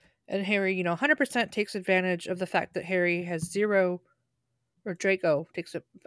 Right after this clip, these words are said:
advantage of the fact that Harry has zero knowledge of the Wizarding World. Like, I challenge you to a duel. <laughs> But then it's kind of funny that Ron ends up bringing up a Muggle fighting tactic.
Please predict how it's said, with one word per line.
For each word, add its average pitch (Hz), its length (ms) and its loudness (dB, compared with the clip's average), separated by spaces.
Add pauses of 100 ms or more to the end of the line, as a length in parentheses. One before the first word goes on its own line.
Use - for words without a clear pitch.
advantage 180 340 -2
of 175 40 -2
the 175 60 -2
fact 170 220 -2
that 170 100 -4
Harry 180 220 2
has 165 160 -4
zero 180 300 2
knowledge 170 300 -2
of 160 80 -4
the 165 80 -8
Wizarding 160 320 -4
World. 151 280 -8 (1400)
Like, 180 340 -2
I 214 100 4
challenge 247 340 0
you 247 100 4
to 220 140 2
a 190 40 4
duel. 160 460 -4 (120)
<laughs> 262 80 -4 (2250)
But 285 100 4
then 320 120 4
it's 311 140 -2
kind 349 180 2
of 330 120 2
funny 285 380 0
that 208 360 0 (300)
Ron 214 800 -2
ends 220 200 -4
up 208 200 0
bringing 208 420 -6
up 185 300 -6
a 185 80 -6
Muggle 196 680 0
fighting 165 400 -2
tactic. - 480 -8